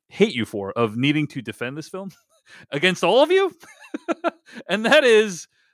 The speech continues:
that, say what you will about how uninteresting and boring all of these treasure hunting activities are, but at least I consider them more realistic than what happens in the games.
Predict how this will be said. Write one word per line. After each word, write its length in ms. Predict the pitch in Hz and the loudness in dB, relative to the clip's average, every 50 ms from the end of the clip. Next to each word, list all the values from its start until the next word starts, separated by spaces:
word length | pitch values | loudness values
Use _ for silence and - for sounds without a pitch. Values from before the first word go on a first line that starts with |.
| _ _ | _ _
that, 340 | - 151 202 208 202 196 202 _ _ _ _ _ _ _ - | -2 0 2 2 2 0 -2 _ _ _ _ _ _ _ -18
say 260 | - - - 339 381 | -8 -4 -2 -2 0
what 260 | 370 359 339 330 - | 0 0 0 0 -2
you 80 | 277 247 | -2 2
will 340 | 220 240 240 226 180 156 | 4 4 4 4 4 0
about 600 | 147 135 156 143 139 135 127 117 - _ - - - _ _ _ _ _ _ _ _ | 0 -2 0 0 0 0 -2 -4 -10 _ -20 -20 -20 _ _ _ _ _ _ _ _
how 400 | - - 175 180 180 170 160 170 - | -6 0 2 4 6 6 4 2 2
uninteresting 680 | 175 180 196 190 196 196 - 185 170 - - 170 156 147 | 2 2 2 2 0 0 0 -2 -2 0 0 -2 0 0
and 260 | 139 135 127 117 - - | -2 -4 -6 -8 -4 0
boring 600 | 156 160 180 196 170 139 117 104 101 95 95 95 - _ _ - - _ _ _ _ | 2 4 6 6 4 2 0 -2 -6 -12 -18 -20 -20 _ _ -20 -20 _ _ _ _
all 320 | 175 180 208 214 214 208 202 | 4 6 6 6 6 6 4
of 120 | 175 139 | 4 2
these 220 | 160 165 151 - | 0 -2 -2 -2
treasure 400 | - - - 220 190 156 160 160 | -2 0 0 2 2 2 0 -2
hunting 440 | 143 143 139 - 143 135 127 123 123 127 | -2 -4 -6 -8 -8 -8 -8 -10 -10 -10
activities 460 | 127 127 - - 214 175 139 113 95 101 | -10 -10 -8 -8 -8 -8 -8 -12 -14 -16
are, 240 | 95 - - - _ _ _ _ _ _ _ _ _ _ _ _ _ - | -20 -20 -20 -20 _ _ _ _ _ _ _ _ _ _ _ _ _ 2
but 160 | 196 226 240 | 4 6 6
at 180 | 233 220 180 | 4 2 0
least 460 | 180 208 269 359 415 381 - - - 269 - - | -4 -4 -2 0 0 0 -2 -4 -6 -8 -8 -4
I 260 | 165 202 262 302 294 | 0 2 2 2 2
consider 520 | - - 247 214 196 - 254 240 226 214 | 0 -4 -6 -6 -4 -4 -2 2 2 4
them 320 | 196 180 202 190 175 170 165 | 4 2 0 0 -2 -2 0
more 260 | 180 214 254 285 269 | 2 4 4 4 2
realistic 680 | 214 226 214 190 175 170 202 208 - - - 147 110 127 | 0 0 0 0 2 2 0 -2 -2 -2 -4 -4 -4 -4
than 180 | 139 139 139 135 | -6 -6 -2 -2
what 120 | 147 143 | -2 0
happens 380 | 156 160 143 - - 135 120 117 | 0 0 -2 -4 -8 -10 -12 -12
in 100 | 135 120 | -14 -14
the 80 | 117 | -14
games. 640 | 110 110 117 107 - _ _ - - - - - - | -14 -16 -16 -18 -18 _ _ -20 -20 -20 -20 -20 -20